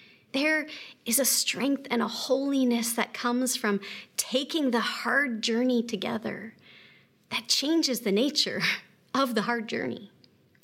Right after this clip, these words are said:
We need each other. That's a big part of what has made these past two years so difficult,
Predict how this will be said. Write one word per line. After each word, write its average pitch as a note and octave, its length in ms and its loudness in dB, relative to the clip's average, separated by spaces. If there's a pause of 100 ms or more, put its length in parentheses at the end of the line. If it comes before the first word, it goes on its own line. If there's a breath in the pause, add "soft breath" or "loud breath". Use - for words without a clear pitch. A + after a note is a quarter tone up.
(140)
We C#4+ 120 0
need B3+ 580 0
each A3 280 -2
other. F#3+ 260 -8 (920 soft breath)
That's - 160 -2
a D4+ 40 -2
big C#4+ 240 -4
part C#4 300 -2
of A#3 120 -4
what A#3+ 140 0
has A#3+ 220 -2
made A#3 420 0
these B3 180 0
past A#3 360 -2
two A#3+ 140 -2
years A3 320 2
so A#3 400 0
difficult, - 760 -8